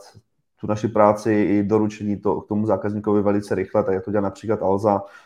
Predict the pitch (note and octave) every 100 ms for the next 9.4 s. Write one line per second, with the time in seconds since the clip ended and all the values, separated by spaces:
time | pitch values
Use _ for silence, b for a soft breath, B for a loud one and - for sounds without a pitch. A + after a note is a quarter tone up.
0 | B - G2+ G2 G2 G#2+ G#2+ F#2+ G2+ G2+
1 | F2+ - A2+ G2 G2 G#2+ G2+ G2+ G#2 G2+
2 | G2+ G#2 G2+ G2+ _ _ - F#2+ G2 G2
3 | G2+ G2 G#2 G2+ G2+ G#2 - G#2 G2+ G2
4 | G2+ G2 G2+ G2 G2 G#2+ G2+ G2 B2+ G#2
5 | A#2 A2+ A2+ A2+ G#2 G#2 A2 - B B
6 | B G#2+ A2+ A2+ A2+ A2+ G#2+ G2+ A2 A2
7 | G#2+ G#2+ A2+ G#2+ G#2+ G#2+ - G#2+ G#2+ -
8 | A2 - G#2+ A2 G#2+ G#2 G#2+ - A2+ G#2
9 | G2 A2+ G#2